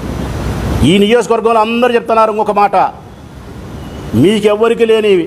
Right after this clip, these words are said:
గొప్ప హృదయం నాకుందని చెప్తున్నారు. పేద ప్రజల పట్ల దానము, దాతృత్వము, సేవా కార్యక్రమాలు నేను చేసినా అని చెప్పి ఈ ప్రజలు నన్ను ప్రేమిస్తున్నారు, అభిమానిస్తున్నారు. ఓడిపోవడానికి వేరే కారణాలు ఉండొచ్చు, నా పట్ల ఎనలేని ప్రేమ ఉంది ఈ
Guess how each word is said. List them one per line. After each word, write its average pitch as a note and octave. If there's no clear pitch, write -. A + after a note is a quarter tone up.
గొప్ప F3
హృదయం A3
నాకుందని G3
చెప్తున్నారు. E3+
పేద G3
ప్రజల F#3+
పట్ల F3
దానము, F3+
దాతృత్వము, F#3+
సేవా G#3
కార్యక్రమాలు F3+
నేను E3+
చేసినా F3+
అని D#3+
చెప్పి E3+
ఈ C3+
ప్రజలు F#3
నన్ను E3+
ప్రేమిస్తున్నారు, F#3+
అభిమానిస్తున్నారు. C#3+
ఓడిపోవడానికి F#3
వేరే G3
కారణాలు E3
ఉండొచ్చు, D3
నా C#3
పట్ల G#3+
ఎనలేని A3+
ప్రేమ G#3
ఉంది F3
ఈ C#3+